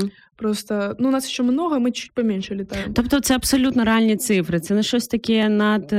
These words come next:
Speaker 2: недосяжне, це один раз сходити в Макдональдс, по
Speaker 1: Нет,
Speaker 2: факту.
Speaker 1: ну, <laughs> за пятьсот гривен я, конечно, в Макдональдс не хожу,
Speaker 2: Пару
Speaker 1: но,
Speaker 2: разів.
Speaker 1: но лучше уже пойти туда и один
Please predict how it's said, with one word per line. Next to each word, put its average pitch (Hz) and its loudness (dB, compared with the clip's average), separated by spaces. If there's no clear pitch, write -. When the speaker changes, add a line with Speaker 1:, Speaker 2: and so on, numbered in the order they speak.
Speaker 2:
недосяжне, 208 2
це 208 0
один 208 2
раз 202 0
сходити 196 -2
в 180 -4
Макдональдс, 180 0
по - -4
Speaker 1:
Нет, 220 2
Speaker 2:
факту. 262 0
Speaker 1:
ну, 269 4
<laughs> 208 2
за 196 0
пятьсот 247 0
гривен 247 2
я, 247 2
конечно, 240 0
в - 2
Макдональдс 226 2
не 233 2
хожу, 233 0
Speaker 2:
Пару - 2
Speaker 1:
но, 233 2
Speaker 2:
разів. 226 0
Speaker 1:
но 240 0
лучше 240 -2
уже 226 0
пойти 220 -4
туда 196 -4
и 220 0
один 220 2